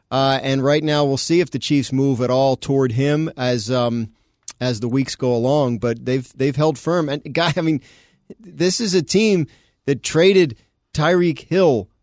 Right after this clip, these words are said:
because they didn't think they were gonna wanna pay him a, a new contract. So it's not as if they haven't dug in and held the line before.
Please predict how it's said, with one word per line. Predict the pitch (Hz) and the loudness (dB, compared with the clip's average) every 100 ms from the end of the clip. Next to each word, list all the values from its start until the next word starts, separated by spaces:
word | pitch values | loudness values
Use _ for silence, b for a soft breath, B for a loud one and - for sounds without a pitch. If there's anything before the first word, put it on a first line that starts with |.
| _ | _
because | 123 135 151 139 131 - | -4 -2 2 2 2 -2
they | - 143 139 | -4 0 2
didn't | 139 135 131 - | 2 -2 -6 -6
think | 143 | -6
they | 135 | -2
were | 131 | -2
gonna | 127 131 | 0 0
wanna | 123 120 | 0 -2
pay | - 139 | 0 0
him | 127 120 120 | 2 0 -2
a, | 127 | -4
a | 127 | -2
new | 127 123 | -2 -2
contract. | 123 123 110 120 107 101 | -2 -4 -4 -4 -6 -6
So | - 131 | -6 -4
it's | 127 131 | -4 -2
not | 139 156 | -2 0
as | 180 143 | 0 0
if | 165 151 - | 0 -2 -6
they | - 139 | -4 0
haven't | 143 147 139 117 | 0 0 -2 -2
dug | 143 147 139 | 0 2 2
in | 156 139 | 2 2
and | 127 123 | 0 0
held | 139 135 | 0 0
the | 127 | -2
line | 127 131 135 127 | 0 0 0 -2
before. | 113 - 151 135 110 | -4 -4 -2 0 0